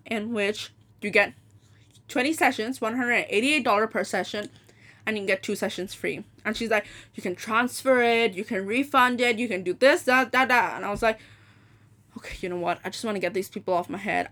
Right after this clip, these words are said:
I do not even have change. They're not gonna give me the change. I know they're not gonna accept it. They're gonna say they do not have change. I'm just gonna give them the money. I'm gonna tell them to keep it d-, down deposit. And if I know what, if I change my mind, I am going to take the money back."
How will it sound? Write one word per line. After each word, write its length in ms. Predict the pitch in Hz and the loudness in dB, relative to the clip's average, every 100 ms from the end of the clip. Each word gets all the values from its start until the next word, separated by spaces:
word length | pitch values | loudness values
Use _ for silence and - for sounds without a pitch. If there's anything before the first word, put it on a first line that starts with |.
| - | 0
I 200 | 190 190 | 2 2
do 120 | 196 | 0
not 220 | 185 180 | -2 -2
even 180 | 180 180 | -4 -4
have 200 | 190 185 | -6 -8
change. 440 | - 208 170 180 | -8 -6 -6 -6
They're 120 | - 170 | -4 -4
not 160 | 185 | -2
gonna 160 | 233 226 | -2 -2
give 160 | 208 | -2
me 80 | 202 | -2
the 100 | 190 | -4
change. 380 | 175 190 160 190 | -4 -4 -6 -4
I 100 | 180 | -4
know 220 | 185 190 | -2 -2
they're 220 | 196 185 180 | -2 -2 -2
not 140 | 185 | -2
gonna 220 | 190 180 - _ _ _ _ _ | -2 -4 -8 _ _ _ _ _
accept 380 | 127 113 233 - | -6 0 2 4
it. 80 | 202 | 2
They're 100 | 175 | 0
gonna 160 | 185 214 | 0 -2
say 180 | 202 | -2
they 120 | 180 180 | -2 -2
do 80 | |
not 140 | 175 220 | -2 -2
have 140 | 214 | -2
change. 300 | - 202 196 - - - - | 0 0 0 -4 -16 -20 -16
I'm 40 | 202 | -12
just 120 | - | -4
gonna 180 | 202 185 | -2 -2
give 140 | 180 | -2
them 180 | 190 180 | -2 -2
the 60 | |
money. 180 | 175 165 | -4 -6
I'm 100 | 180 | -6
gonna 160 | 185 175 | -6 -6
tell 200 | - 180 | -6 -6
them 140 | 208 | -6
to 80 | 214 | -8
keep 140 | 247 | -8
it 120 | 233 - | -6 -4
d-, 240 | 190 - 196 | -4 -6 -8
down 220 | 185 180 | -4 -2
deposit. 440 | 202 - 196 214 170 | -4 -4 -4 -2 -4
And 100 | 196 | -4
if 80 | 202 | -6
I 60 | |
know 220 | 175 185 | -2 -2
what, 180 | 240 - | -2 -2
if 120 | 214 | -2
I 60 | 190 | -2
change 260 | - 214 226 | -2 -2 2
my 100 | 254 | 2
mind, 260 | 254 - - - - _ _ - | 2 0 -4 -20 -20 _ _ -2
I 200 | 190 190 | 2 2
am 300 | - 185 180 - - _ _ _ - | 2 0 -2 -10 -20 _ _ _ -6
going 200 | 190 196 | -4 -4
to 140 | - | -8
take 240 | 185 185 208 | -4 -4 -2
the 80 | |
money 160 | 170 - | -6 -6
back." 260 | 180 - | -8 -10